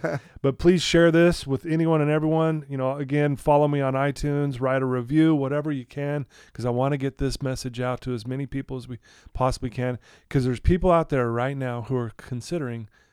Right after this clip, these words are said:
Speaker 2: taking their life right
Speaker 1: Yeah.
Speaker 2: now.
Speaker 1: It
Speaker 2: They are thinking about it, and I think if this podcast got into their, you know,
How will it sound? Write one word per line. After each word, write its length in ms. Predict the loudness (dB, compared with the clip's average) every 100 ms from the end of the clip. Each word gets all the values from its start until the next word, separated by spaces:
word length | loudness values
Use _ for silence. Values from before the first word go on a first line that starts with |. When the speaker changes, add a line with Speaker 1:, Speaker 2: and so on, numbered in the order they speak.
| _ _
Speaker 2:
taking 320 | -4 -2 -4 -10
their 120 | -10
life 280 | -12 -14 -12
right 220 | -8 -6 -6
Speaker 1:
Yeah. 80 | -10
Speaker 2:
now. 160 | -12 -18 _ _ _
Speaker 1:
It 80 | -2
Speaker 2:
They 140 | 2 2
are 120 | 2
thinking 400 | 2 0 2 0
about 260 | 0 0 -2
it, 180 | -8 _ _ _ _ -12
and 140 | -6 -4
I 80 |
think 320 | -2 -2 -4 -4
if 80 |
this 200 | 0 0
podcast 920 | 0 0 0 -2 -6 -6 -8 -10 -14 -14 _ _ _ -4
got 240 | -2 0
into 240 | -2 -4
their, 340 | -2 -2 -4 -8 _ _ _ _ _ -14
you 120 | -8
know, 220 | -8 -10